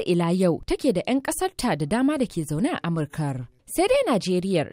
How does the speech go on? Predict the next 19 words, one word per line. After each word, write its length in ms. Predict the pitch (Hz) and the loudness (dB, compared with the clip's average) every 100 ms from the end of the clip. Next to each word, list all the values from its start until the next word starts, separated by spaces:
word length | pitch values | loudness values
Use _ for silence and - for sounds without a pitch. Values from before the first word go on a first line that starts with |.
| - | -4
ta 140 | 233 | -4
kasance 500 | 254 294 240 175 254 | -2 -2 -2 -2 -2
cikin 300 | 254 - 285 | -4 -2 -2
jerin 300 | 262 330 294 - | 0 0 -2 -4
kasashe 480 | - 175 143 - 139 | -6 -6 -6 -6 -8
shida 340 | - 285 208 | -4 -2 -2
da 100 | - | -2
shugaba 460 | 160 - 135 147 165 180 | -8 -8 -6 -6 -6 0
Trump 300 | 302 262 156 | 4 4 2
ya 80 | 160 | -4
sanya 400 | - 247 208 147 - | 0 2 2 0 -2
a 240 | 139 131 | -2 -2
sunayen 500 | - 294 294 160 160 | -4 0 2 2 0
kasashen 500 | - - 165 - 170 | -4 -4 -4 -2 -4
da 60 | - | -4
aka 160 | - 147 | -8 -8
haramtawa 720 | - 285 151 - 139 135 113 - | -2 0 0 -2 -2 -2 -4 0
bizar 320 | 269 330 180 | 2 4 2
shiga 320 | - 135 151 | -2 -6 -4